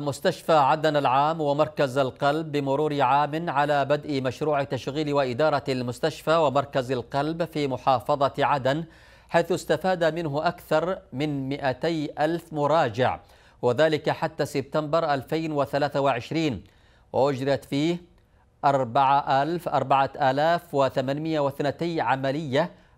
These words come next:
منذ تشغيله في ديسمبر ألفين واثنين وعشرين، منها أكثر من ثلاثة آلاف عملية في المستشفى ونحو ألف وسبعمائة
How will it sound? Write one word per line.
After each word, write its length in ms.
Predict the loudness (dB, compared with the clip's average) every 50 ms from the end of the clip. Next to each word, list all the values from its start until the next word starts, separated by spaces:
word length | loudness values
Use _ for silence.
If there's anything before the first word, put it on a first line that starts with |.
| _ -6
منذ 320 | -4 -4 -2 0 -2 -2
تشغيله 600 | -2 -2 -6 -4 -4 -4 -2 0 0 0 -2 -4 -6 -14 -16 _
في 160 | -4 -4 -2
ديسمبر 640 | -2 -4 -6 -2 -2 -4 -2 0 -2 -2 -2 -2 -4 -2 -2
ألفين 420 | -2 -2 -4 -4 -2 -2 -2 -2
واثنين 500 | -2 -2 -2 -2 -4 -4 -4 -2 0 0
وعشرين، 600 | 0 0 -2 -4 -6 -6 -4 -2 -2 -4 -4 -8 -14 -20 -20 _ _ _ _ -6
منها 440 | -4 -2 -2 0 0 0 0 0 -2
أكثر 460 | -4 -4 -4 0 0 0 2 0 -4 -4
من 220 | -4 -4 -4 -4 -2
ثلاثة 680 | 0 0 2 2 0 0 0 -4 -2 -2 -2 0 0 2
آلاف 280 | 2 2 0 0 0
عملية 680 | 0 0 0 0 0 -4 -4 -4 -2 -2 -2 -2 -2 -4 -10 _
في 80 | -6 -4
المستشفى 1000 | -2 -2 -4 -6 -6 -8 -8 -8 -8 -8 -4 -4 -4 -4 -4 -2 2 2 2 2 -2 -10 -20 _ -20 _ _ _ -2
ونحو 480 | 0 2 2 2 -2 -2 -4 -4 0
ألف 360 | 0 0 0 0 -4 -6 -4
وسبعمائة 640 | -2 -2 -2 -2 -2 -2 -2 -2 -2 -2 -2 -2 -2